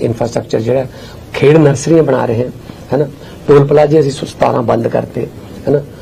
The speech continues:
ਆਉਣ ਵਾਲੇ ਦਿਨਾਂ 'ਚ ਸਫਾਈਆਂ, ਅੱਜ ਮੈਂ ਹੁਣ ਜਾਊਂਗਾ ਸੰਗਰੂਰ, ਜਿਹੜੀ, ਅਹ, ਸੀਵਰੇਜ ਨੂੰ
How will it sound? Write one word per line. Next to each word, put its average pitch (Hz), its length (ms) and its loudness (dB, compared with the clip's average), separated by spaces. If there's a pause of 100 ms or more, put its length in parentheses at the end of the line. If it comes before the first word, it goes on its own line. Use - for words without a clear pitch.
(140)
ਆਉਣ 139 140 4
ਵਾਲੇ 147 120 6
ਦਿਨਾਂ 147 160 2
'ਚ 147 80 -4 (420)
ਸਫਾਈਆਂ, 135 400 0
ਅੱਜ 131 120 -4
ਮੈਂ 131 120 2
ਹੁਣ 131 120 0
ਜਾਊਂਗਾ 139 320 0
ਸੰਗਰੂਰ, 117 420 -4 (680)
ਜਿਹੜੀ, 135 540 0
ਅਹ, - 420 -6
ਸੀਵਰੇਜ 143 420 4
ਨੂੰ 143 200 2